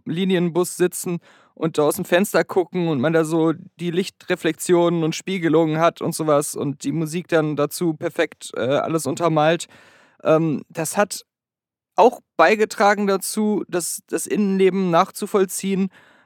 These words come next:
aber es war halt nicht so azi-fazi in die Richtung, dass man dann, äh, so glaubt, das wär jetzt der Fokus des Films, so nur schöne Bilder zu zeigen,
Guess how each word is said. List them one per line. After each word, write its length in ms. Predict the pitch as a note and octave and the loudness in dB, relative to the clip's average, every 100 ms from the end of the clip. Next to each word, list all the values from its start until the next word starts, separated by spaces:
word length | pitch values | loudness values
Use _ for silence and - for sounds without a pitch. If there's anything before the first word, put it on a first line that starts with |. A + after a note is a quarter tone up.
| _ - | _ 4
aber 480 | D#3+ E3+ E3+ E3 - | 4 6 4 4 2
es 120 | - | 4
war 80 | F#3+ | 4
halt 140 | C#3+ | 4
nicht 180 | G3 - | -2 -2
so 320 | F3+ F3 D#3+ | 2 4 4
azi-fazi 1040 | - E3+ - F3+ - F3 F#3 - F3 D#3+ | 2 2 0 -4 4 4 4 -4 -2 0
in 80 | D3 | 0
die 100 | E3 | 0
Richtung, 460 | D#3 F3 F3+ E3+ D#3 | -2 -2 -2 -2 -2
dass 180 | E3 | -2
man 180 | - D#3+ | 0 2
dann, 360 | D3+ D#3 D#3+ C3+ | 2 2 0 0
äh, 580 | A2 D3 D3 B2 E2+ C#3+ | 2 2 2 0 -2 -4
so 240 | D3+ D3+ | -2 -2
glaubt, 340 | D3 D3+ E3+ | 0 0 2
das 220 | E3+ F3 - | 0 0 2
wär 120 | E3 | 2
jetzt 180 | D#3+ D#3+ | 2 -2
der 80 | |
Fokus 360 | - F3+ - E3 | 0 -2 -2 -8
des 160 | D#3 - | -8 0
Films, 400 | G#3 F3+ D#3 - | 2 2 0 -2
so 220 | D3+ D3 | 0 2
nur 440 | D3+ E3+ E3+ - | 2 2 2 2
schöne 280 | - D#3+ D#3 | -2 -4 -2
Bilder 260 | D#3+ G3 E3 | 0 0 0
zu 140 | D#3 | -4
zeigen, 400 | - D3 C#3+ F#3 | 0 0 0 -4